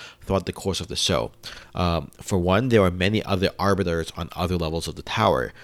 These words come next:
um, including, you know, uh, Deckham's boss, Nona, um, as well as another arbiter named Ginty, who have their own methods of judging souls that differ from Deckham's.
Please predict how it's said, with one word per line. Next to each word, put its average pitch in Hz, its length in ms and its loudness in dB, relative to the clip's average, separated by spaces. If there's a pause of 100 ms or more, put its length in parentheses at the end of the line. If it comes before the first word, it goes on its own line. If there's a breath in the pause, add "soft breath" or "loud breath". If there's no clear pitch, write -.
(180 loud breath)
um, 87 300 -2
including, 95 640 2
you 85 120 -2
know, 78 140 -2 (160)
uh, 85 180 -4
Deckham's 82 420 -4
boss, 87 520 0
Nona, 82 440 2 (280 loud breath)
um, 87 160 0
as 78 160 -2
well 107 100 6
as 92 100 0
another 98 300 2
arbiter 87 400 4
named 82 360 -2 (180)
Ginty, 117 460 0 (220 loud breath)
who 90 100 -8
have 98 200 2
their 98 220 4
own 101 240 4
methods 87 520 0 (100)
of 85 380 -4
judging 85 360 -2
souls 82 440 2
that 73 200 -8
differ 90 200 -6
from 82 260 -10
Deckham's. 82 540 0